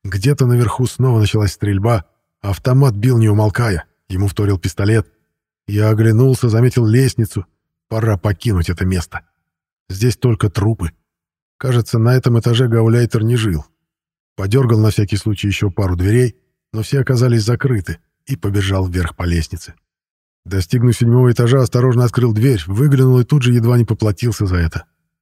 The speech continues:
Пуля, выпущенная из пистолета, ударилась об косяк,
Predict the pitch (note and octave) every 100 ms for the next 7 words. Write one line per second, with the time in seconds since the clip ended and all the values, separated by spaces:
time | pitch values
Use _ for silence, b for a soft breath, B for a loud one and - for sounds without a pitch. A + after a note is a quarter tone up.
0 | _ D3+ D3+ B2 C#3 A#2+ - A#2 A#2 -
1 | A2 - B2+ C3 A#2+ G#2+ G#2+ C#3+ A#2 G2+
2 | G2 - G#2+ A2+ G2+